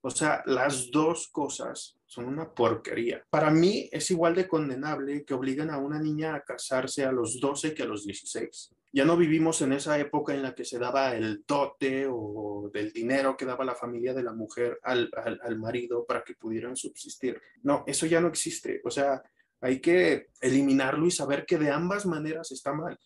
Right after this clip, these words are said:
Le doy la razón por eso, porque para mí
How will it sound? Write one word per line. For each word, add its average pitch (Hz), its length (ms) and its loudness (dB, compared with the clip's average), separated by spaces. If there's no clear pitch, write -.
Le 135 100 4
doy 160 160 8
la 233 160 6
razón 160 460 2
por 135 180 -2
eso, - 220 -10
porque 131 260 -2
para 143 260 2
mí 196 380 2